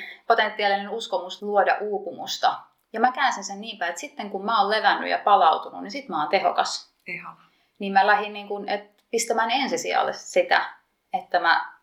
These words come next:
Speaker 1: palaudun. Ja sitten mä oon niin kun paljon tehokkaampi. Ja esimerkiksi nyt korona,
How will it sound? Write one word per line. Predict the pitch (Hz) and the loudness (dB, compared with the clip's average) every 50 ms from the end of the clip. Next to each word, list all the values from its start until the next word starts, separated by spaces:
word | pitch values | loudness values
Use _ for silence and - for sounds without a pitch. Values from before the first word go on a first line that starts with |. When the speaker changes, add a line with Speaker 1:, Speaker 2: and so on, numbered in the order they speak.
| _ _ _ | _ _ _
Speaker 1:
palaudun. | _ 196 185 180 175 165 160 - 180 185 185 - _ _ _ _ _ _ _ _ _ _ _ _ _ _ _ _ _ _ _ _ - | _ 2 2 2 0 -2 -2 -8 -14 -16 -18 -20 _ _ _ _ _ _ _ _ _ _ _ _ _ _ _ _ _ _ _ _ -10
Ja | 190 | -2
sitten | 180 226 233 233 - 196 | -2 -2 -2 0 -4 -2
mä | 175 165 160 | 0 0 0
oon | 156 156 | 0 -2
niin | 156 160 | -6 -10
kun | - 170 - | -14 -2 2
paljon | 175 175 170 170 165 - | 2 2 2 2 -2 -4
tehokkaampi. | 180 170 170 175 - - - - - - - - - - _ _ _ _ _ _ _ _ | -2 -2 -2 -6 -6 -6 -6 -6 -6 -6 -8 -12 -14 -16 _ _ _ _ _ _ _ _
Ja | 196 185 | 4 4
esimerkiksi | 180 190 185 180 185 190 | 4 4 4 0 0 -4
nyt | 185 - | -2 2
korona, | - 208 220 220 190 185 185 185 185 - | 4 4 4 4 4 4 4 4 2 -2